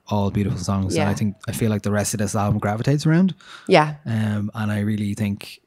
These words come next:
Speaker 1: yeah, Hey Ma sounds fantastic on this, uh, uh, sequence of, uh, of tracks. And
Speaker 2: Mm.
Speaker 1: You Man Like, yeah, that's, that's been my favorite track for sure
Speaker 2: Me
Speaker 1: since it
Speaker 2: too.
Speaker 1: came out. So,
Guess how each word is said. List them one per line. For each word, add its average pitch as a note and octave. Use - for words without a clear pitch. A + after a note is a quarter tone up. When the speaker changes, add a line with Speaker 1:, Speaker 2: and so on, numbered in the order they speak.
Speaker 1:
yeah, G#2+
Hey G#2
Ma F#2+
sounds F#2+
fantastic F#2+
on G2
this, -
uh, G2
uh, G2
sequence A#2
of, G#2+
uh, G#2
of G#2+
tracks. -
And D3
Speaker 2:
Mm. -
Speaker 1:
You A#2+
Man G#2
Like, F#2+
yeah, F#2+
that's, -
that's G#2+
been G#2+
my G2+
favorite F#2
track F#2
for -
sure G2
Speaker 2:
Me F3+
Speaker 1:
since E3
it D#3
Speaker 2:
too. D#3+
Speaker 1:
came G#2
out. F#2+
So, F#2+